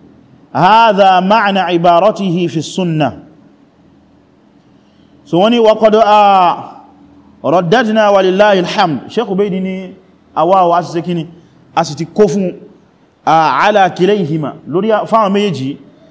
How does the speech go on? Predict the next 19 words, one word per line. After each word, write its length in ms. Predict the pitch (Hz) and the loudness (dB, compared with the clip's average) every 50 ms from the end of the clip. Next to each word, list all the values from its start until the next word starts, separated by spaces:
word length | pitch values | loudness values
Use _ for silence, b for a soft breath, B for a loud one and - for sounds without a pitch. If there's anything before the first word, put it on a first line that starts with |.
| - - _ | -20 -20 _
fi 200 | - - 165 165 | -4 0 0 2
risalatin 680 | 160 170 165 165 202 214 214 202 190 175 - 175 170 170 | 2 0 -2 -2 -2 0 0 0 0 -2 -2 -4 -2 0
lana, 300 | 180 185 190 180 156 - - - - - - _ _ _ _ _ _ _ _ _ _ - | 0 0 0 -2 -4 -8 -10 -14 -20 -20 -20 _ _ _ _ _ _ _ _ _ _ -10
nínú 240 | 156 185 196 196 175 | -6 -4 -2 0 0
risala 460 | 165 165 165 190 190 202 208 185 170 165 | 0 0 2 2 2 4 4 4 4 4
wa, 160 | 160 160 123 | 4 2 0
bi 140 | 139 143 160 | -2 -2 -2
unwan. 540 | 175 160 175 175 180 196 202 208 185 151 110 95 - - - - - _ _ _ _ _ _ _ _ _ _ - | 0 0 0 2 2 4 4 4 2 0 -2 -6 -12 -18 -20 -20 -20 _ _ _ _ _ _ _ _ _ _ -8
Risala 400 | 139 147 151 - 214 214 220 185 - | -6 -4 -2 0 0 2 2 0 2
ta 160 | 202 185 180 | 2 0 0
kọ 160 | 156 185 180 175 | 0 0 0 2
ta 160 | 196 185 170 | 2 0 0
pè 140 | - 165 165 | 0 -2 -4
ní 80 | 175 | -2
kí 140 | 165 190 185 | -2 -4 -4
ni? 160 | 170 165 147 - - - - _ _ _ _ - | -4 -4 -8 -10 -16 -20 -20 _ _ _ _ -2
Tahdhiru 560 | 185 170 160 - 170 160 185 226 247 233 208 196 - | 0 0 0 -2 -4 -4 -2 -2 -2 -2 -2 -2 -2
ulil 260 | 226 233 214 190 180 175 | -2 0 0 0 0 2
albab 480 | 170 170 165 160 180 185 175 135 110 | 2 2 2 4 4 4 4 2 0